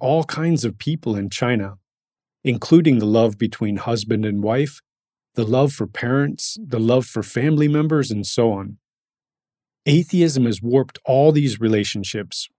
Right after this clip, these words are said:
which no longer meet the standard for what people should have normally.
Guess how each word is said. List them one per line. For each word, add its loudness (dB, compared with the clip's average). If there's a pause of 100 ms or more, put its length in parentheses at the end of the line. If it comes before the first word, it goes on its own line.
which -2
no 4
longer 2
meet 2
the -6
standard 0
for -8
what -4
people -4
should 2
have -4
normally. -4